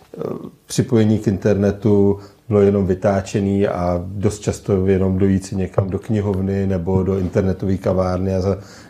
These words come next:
nemalý obnos tam něco pomalu hledat a odborný nebo jakýkoliv literatury k tomu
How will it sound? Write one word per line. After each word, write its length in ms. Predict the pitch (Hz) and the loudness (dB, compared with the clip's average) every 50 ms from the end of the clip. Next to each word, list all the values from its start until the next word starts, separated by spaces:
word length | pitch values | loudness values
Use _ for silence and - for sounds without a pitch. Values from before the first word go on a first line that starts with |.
| - | -2
nemalý 440 | - 110 110 107 104 104 101 104 120 | 0 2 2 4 2 2 2 2 0
obnos 480 | - - 107 90 104 104 104 101 - - | 0 0 0 0 2 2 0 0 -2 -2
tam 320 | - 98 95 98 95 92 | -2 -2 0 0 -2 -2
něco 300 | 95 98 - - - 104 | -2 -4 -4 -4 -6 -6
pomalu 480 | 90 - - 101 98 98 98 98 101 98 | -6 -2 -2 0 2 2 2 2 2 2
hledat 520 | 92 104 98 90 90 92 90 90 - - - - | 2 0 0 2 2 0 0 -2 -4 -8 -10 -8
a 300 | 101 92 87 87 87 - - - - - - - - _ _ - 123 113 - - - 85 - - - - | -6 -4 -4 -4 -6 -10 -14 -20 -20 -20 -20 -20 -20 _ _ -12 -12 -12 -12 -10 -10 -8 -6 -6 -4 -2
odborný 460 | 139 117 90 92 101 98 98 101 101 | 0 0 2 2 2 2 2 2 2
nebo 160 | 98 92 101 | 2 2 2
jakýkoliv 600 | 101 98 95 - - 101 - - 110 101 101 - | 2 2 0 0 -4 -6 -2 0 0 0 0 0
literatury 680 | - 98 90 - - 101 95 90 - - 104 98 98 98 | 0 -2 -2 0 0 0 0 0 0 0 0 0 0 0
k 80 | 98 - | -2 -4
tomu 600 | - 101 95 98 95 95 95 95 92 92 92 | -4 -2 0 0 0 0 0 0 0 -2 -2